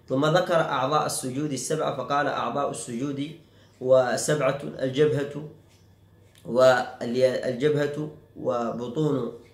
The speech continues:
الكفين والركبتان وبطون أصابع القدمين".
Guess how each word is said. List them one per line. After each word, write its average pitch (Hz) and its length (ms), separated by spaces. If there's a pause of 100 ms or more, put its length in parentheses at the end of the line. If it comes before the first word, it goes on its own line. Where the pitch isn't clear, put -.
الكفين 135 760 (380)
والركبتان 139 920 (100)
وبطون 123 540
أصابع 127 460
القدمين". 110 580